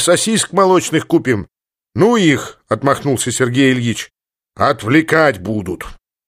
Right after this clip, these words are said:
Расположившись с удобствами в лестничном пролёте между вторым и третьим этажами, они выставили бутылки на пеги и бетонный подоконник. Натюрморт выходил совсем сиротливый.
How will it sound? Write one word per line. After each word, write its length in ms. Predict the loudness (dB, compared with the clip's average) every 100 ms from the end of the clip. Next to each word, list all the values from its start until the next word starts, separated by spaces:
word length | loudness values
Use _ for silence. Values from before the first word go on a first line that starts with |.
| _ _ _ _ 2
Расположившись 840 | 2 2 2 2 2 -2 -2 -4
с 100 | -4
удобствами 760 | 0 2 2 -2 -2 0 2 0 _ _ -10
в 120 | 0
лестничном 760 | 2 2 0 -4 -4 -2 -2
пролёте 520 | 2 2 4 4 2 0
между 320 | 0 0 -2
вторым 360 | 0 0 0
и 40 | -2
третьим 400 | -2 -4 -2 -2
этажами, 600 | 2 2 4 2 0 -4 _ _ _
они 220 | -2 2 4
выставили 460 | 2 2 0 2
бутылки 540 | 2 0 0 -2 0 0
на 180 | 0
пеги 480 | 0 0 0 0 -2
и 20 |
бетонный 680 | -2 -2 -2 2 2 4 0
подоконник. 1000 | 0 0 2 2 2 2 2 -4 -10 -18 _ _ _ _ _ 0
Натюрморт 680 | 2 4 4 6 4 4
выходил 520 | 0 -2 0 0 0 2
совсем 500 | 2 2 2 2 2
сиротливый. 840 | 2 4 2 2 0 0 -6 -10